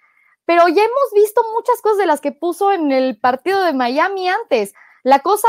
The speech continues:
era la ejecución, y ahorita cada uno de los elementos de este equipo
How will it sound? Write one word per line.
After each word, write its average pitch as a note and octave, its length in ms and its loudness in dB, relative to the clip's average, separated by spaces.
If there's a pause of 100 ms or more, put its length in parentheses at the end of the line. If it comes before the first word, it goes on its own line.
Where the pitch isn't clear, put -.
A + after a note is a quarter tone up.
era G#4 140 4
la F#4 120 2
ejecución, C#4 760 -2 (480)
y B3+ 80 4
ahorita D#4 260 4 (100)
cada G#4+ 420 6
uno G#4+ 120 0
de G#4 100 2
los C#4 220 0
elementos C4+ 800 2 (340)
de C#4 260 2
este F4 180 -2
equipo C#4 520 0